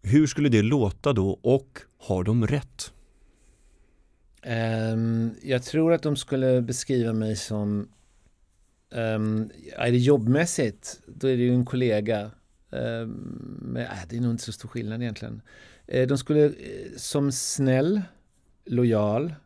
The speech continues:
Speaker 2: eh, arbetsam, eh,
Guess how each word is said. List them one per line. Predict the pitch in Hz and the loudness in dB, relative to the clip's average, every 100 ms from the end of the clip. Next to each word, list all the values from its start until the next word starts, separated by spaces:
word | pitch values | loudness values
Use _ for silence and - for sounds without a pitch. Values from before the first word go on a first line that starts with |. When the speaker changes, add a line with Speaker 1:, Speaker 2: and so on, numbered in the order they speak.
| _ _ _ _ _ _ _ _ _ - | _ _ _ _ _ _ _ _ _ -8
Speaker 2:
eh, | 113 107 107 104 104 107 - _ _ _ - | -4 0 0 0 -2 -4 -12 _ _ _ -4
arbetsam, | 123 120 110 - 113 104 120 143 _ _ _ _ _ _ _ _ _ _ _ _ _ _ _ | -4 -2 -4 -4 -4 -2 -2 -4 _ _ _ _ _ _ _ _ _ _ _ _ _ _ _
eh, | - 107 107 104 104 104 104 101 | -6 -4 -2 -2 -2 -2 -2 -4